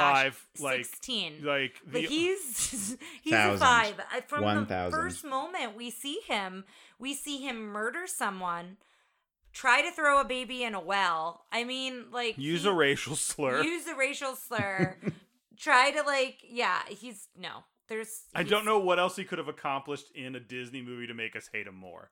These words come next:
Speaker 2: Exactly.
Speaker 3: Yeah.
Speaker 1: Like,
Speaker 2: There are a lot
Speaker 3: Truly.
Speaker 2: of,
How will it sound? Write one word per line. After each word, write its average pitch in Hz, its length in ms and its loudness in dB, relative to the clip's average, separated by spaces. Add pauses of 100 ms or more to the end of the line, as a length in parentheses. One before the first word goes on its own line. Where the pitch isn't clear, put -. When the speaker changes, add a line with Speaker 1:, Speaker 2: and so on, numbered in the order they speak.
Speaker 2:
Exactly. 165 680 -2
Speaker 3:
Yeah. 92 120 2
Speaker 1:
Like, 196 240 6 (480)
Speaker 2:
There 277 160 4
are 294 340 6
a 233 40 4
lot 208 320 6
Speaker 3:
Truly. 233 160 0
Speaker 2:
of, 233 200 -8